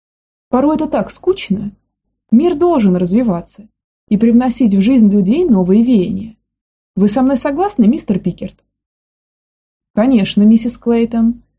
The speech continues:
Новые веяния, как и деньги, играют большую роль.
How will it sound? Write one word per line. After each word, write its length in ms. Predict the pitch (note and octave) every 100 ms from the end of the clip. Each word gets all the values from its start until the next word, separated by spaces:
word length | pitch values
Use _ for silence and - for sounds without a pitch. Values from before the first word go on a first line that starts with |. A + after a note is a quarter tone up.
| _ _
Новые 420 | G3+ B3 B3+ B3+
веяния, 400 | A3+ D#4+ F4 E4+
как 240 | - G3+ A#3
и 60 |
деньги, 520 | G#3+ F3+ G3+ - - - _ _ _ _ A3
играют 420 | A3+ C4+ C#4 A#3
большую 480 | D#4 D4+ - F3+ -
роль. 300 | G#3+ G#3